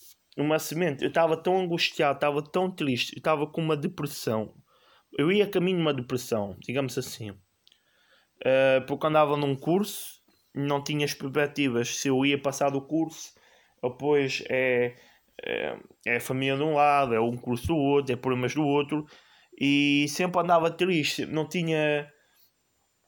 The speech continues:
eu agora estou, estou a falar disso, até estou a começar a me sentir um bocadinho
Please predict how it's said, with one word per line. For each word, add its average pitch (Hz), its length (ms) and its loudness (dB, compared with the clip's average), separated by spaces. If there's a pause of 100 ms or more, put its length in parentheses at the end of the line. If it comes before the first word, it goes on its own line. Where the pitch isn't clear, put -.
(260)
eu 123 180 0
agora 143 200 2
estou, 139 260 0
estou 127 140 -4
a - 20 0
falar 139 200 2
disso, 139 260 0
até 123 120 -2
estou 135 160 -2
a 135 40 -6
começar 127 260 -2
a 123 40 0
me 123 100 -4
sentir 127 260 -6
um 127 40 -4
bocadinho 120 380 -2